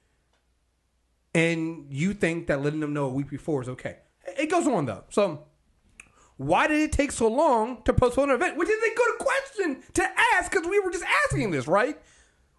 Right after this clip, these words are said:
The FanCon team worked really hard up to the last minute to put forth an amazing event. However, it became clear to our team, uh, in our last team meeting that we would not be able to deliver the event the fans deserve without more time.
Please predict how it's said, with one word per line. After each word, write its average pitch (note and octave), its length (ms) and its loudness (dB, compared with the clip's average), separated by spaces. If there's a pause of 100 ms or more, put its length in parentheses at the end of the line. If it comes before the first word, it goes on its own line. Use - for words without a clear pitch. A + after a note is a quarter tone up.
The A3+ 100 4
FanCon D4+ 720 2
team B3 400 0
worked F#3+ 240 2
really F#3+ 280 2
hard F#3 360 2
up F3 140 0
to - 80 -2
the G#3+ 60 2
last G3+ 220 0
minute D#3+ 300 0 (260)
to F#3+ 80 4
put - 360 0
forth F#3 320 2
an D3+ 100 2
amazing D#3+ 480 2
event. C3+ 380 -2 (320)
However, B3 300 2
it A#3+ 60 -2
became A3 480 0
clear G#3+ 260 2
to G#3+ 120 0
our G3 120 2
team, E3+ 580 -2 (260)
uh, D3 160 4
in E3+ 100 2
our E3 140 2
last G3 280 2
team G3 200 -2
meeting E3 220 0
that C#3+ 100 2
we D#3+ 120 2
would F#3 120 0
not F3 120 0
be E3 80 2
able D#3+ 100 -2
to D3+ 40 -8
deliver D3+ 280 0
the C#3+ 140 0
event C3+ 340 -2 (220)
the C3+ 100 0
fans C#3+ 280 0
deserve C3 360 0
without B2 280 0
more C3 220 0
time. C#3 440 -2